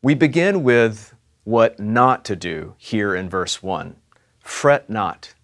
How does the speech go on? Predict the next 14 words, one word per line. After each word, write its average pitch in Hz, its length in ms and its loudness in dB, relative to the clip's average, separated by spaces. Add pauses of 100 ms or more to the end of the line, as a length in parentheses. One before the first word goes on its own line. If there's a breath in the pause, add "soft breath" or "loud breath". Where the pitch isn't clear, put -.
(680)
Don't 143 380 2
get 147 240 4
stirred 113 480 2
up. 95 240 0
Don't 180 220 2
obsess - 880 0
about 117 300 0
the 110 100 -4
seeming 139 560 -2
success - 920 -2 (560 soft breath)
of 113 140 0
the 113 100 -2
wicked. 101 400 -6 (1400)
Now, 131 380 2